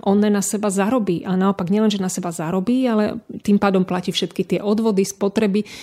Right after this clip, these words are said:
Je to normálne jeden z dôležitých ekonomických faktorov nášho H D P. A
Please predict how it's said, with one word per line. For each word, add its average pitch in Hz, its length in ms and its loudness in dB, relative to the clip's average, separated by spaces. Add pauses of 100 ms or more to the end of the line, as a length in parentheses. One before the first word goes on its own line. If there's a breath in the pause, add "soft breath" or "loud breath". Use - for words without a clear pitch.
(160 loud breath)
Je 180 80 2
to 202 80 0
normálne 214 520 4
jeden 202 280 2
z 185 100 0
dôležitých 214 960 0
ekonomických 220 720 0
faktorov 208 800 0
nášho 196 420 2
H 202 100 0 (120)
D 202 60 2 (100)
P. 180 280 0 (120)
A 180 320 2